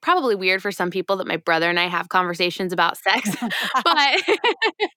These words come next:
we're, like, best friends, <laughs> basically twins, like, grew up. And we've just had conversations about, you know, the conversations of,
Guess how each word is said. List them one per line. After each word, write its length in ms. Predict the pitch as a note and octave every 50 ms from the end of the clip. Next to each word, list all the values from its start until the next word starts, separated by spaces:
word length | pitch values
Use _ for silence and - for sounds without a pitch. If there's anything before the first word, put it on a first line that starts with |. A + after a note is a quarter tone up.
| _
we're, 160 | - D#4+ E4+ F4+
like, 200 | F4+ E4 E4 - -
best 400 | C4 C4+ C4+ D4 C#4+ A#4+ B4+ C#5+
friends, 420 | F#4+ C4 A#3 G#3+ G#3 G#3+ A#3+ B3+ A#3+
<laughs> 340 | F#4 F#4 - - - F#4 D4+ - - - - - - - -
basically 520 | C#4+ C#4+ D#4 D4+ - E4 D#4+ - D#4 D4 C4
twins, 380 | - C#4 C4 B3+ A#3+ A#3 A#3+
like, 200 | A#3+ A#3+ A#3+ -
grew 200 | - C4+ C#4 C4
up. 180 | A#3+ A#3 A3+ - -
And 160 | - A#3+ A#3+
we've 160 | B3+ C4+ B3+ A#3
just 160 | C#4 C4 -
had 180 | - A#3 G#3+ -
conversations 680 | A#3 A3+ G3+ G3+ G#3 - G#3 G#3 F#3+ - G#3 G3 F#3+ G3
about, 360 | F3+ F#3 F3+ F3+ F3+ F3+ - -
you 120 | - G3
know, 300 | F#3+ F3+ F3 F3 F3 F3 _ - - - - - - - - - _ _ _ _ _ _ _ _ _ - - - -
the 120 | A3+ C4+
conversations 880 | - - - D#4 E4 D4+ D#4 C4 - - B3 B3 - - A#3+ A3 A3 G#3
of, 340 | G3+ F#3+ F#3 F#3 E3+ E3+